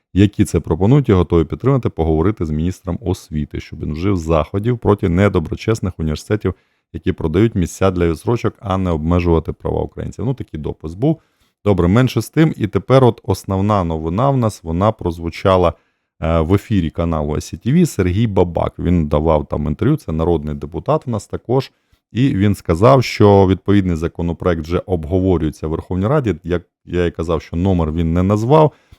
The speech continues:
І, е, основна, е, така новина, що Рада може позбавити права на відсрочку ще одну категорію чоловіків, двадцять п'ять плюс. Е, він в нас хто? Цей Сергій Бабак, та, от народний депутат,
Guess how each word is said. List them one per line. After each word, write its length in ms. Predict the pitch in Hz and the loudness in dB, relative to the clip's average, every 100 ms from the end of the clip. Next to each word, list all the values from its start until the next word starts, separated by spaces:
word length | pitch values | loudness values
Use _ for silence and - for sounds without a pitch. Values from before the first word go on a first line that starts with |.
| _ | _
І, 180 | 120 131 | 2 2
е, 140 | - | 4
основна, 640 | 104 104 92 107 104 110 95 | 2 2 -2 0 4 4 4
е, 440 | 90 87 87 87 | 2 0 2 0
така 260 | - 87 92 | -2 -2 0
новина, 380 | 90 92 127 151 | 2 2 2 0
що 180 | - | 0
Рада 240 | 95 101 87 | 2 4 2
може 240 | 90 82 | 2 0
позбавити 480 | 78 80 92 120 82 | 0 -2 2 2 2
права 280 | - 92 85 | 0 2 2
на 120 | 78 | 0
відсрочку 420 | 78 - 120 - | -4 -4 -6 -6
ще 180 | - 101 | -10 -4
одну 220 | 92 82 | -4 -4
категорію 400 | - - 87 76 | -10 -12 -10 -10
чоловіків, 380 | - 80 85 131 | -8 -10 -6 -4
двадцять 380 | 95 87 - 78 | 0 -2 -2 -6
п'ять 260 | 85 80 - | -2 -2 -2
плюс. 360 | 101 131 143 - _ _ _ _ 82 | 0 2 2 -2 _ _ _ _ -6
Е, 360 | 90 90 90 80 _ _ _ _ _ _ _ _ - | -2 0 0 -2 _ _ _ _ _ _ _ _ -6
він 240 | 90 123 113 | 4 4 6
в 80 | |
нас 220 | 98 95 - | 4 0 -2
хто? 360 | - 87 78 | -2 0 0
Цей 180 | - 85 | -4 -8
Сергій 360 | - 85 82 101 | -6 -6 -4 -4
Бабак, 380 | 87 76 - - | -4 -4 -6 -2
та, 120 | 113 | -2
от 200 | 113 - | -2 -2
народний 440 | 90 123 101 98 | -2 -2 0 -4
депутат, 540 | 80 92 - 85 78 | -4 -6 -8 -12 -10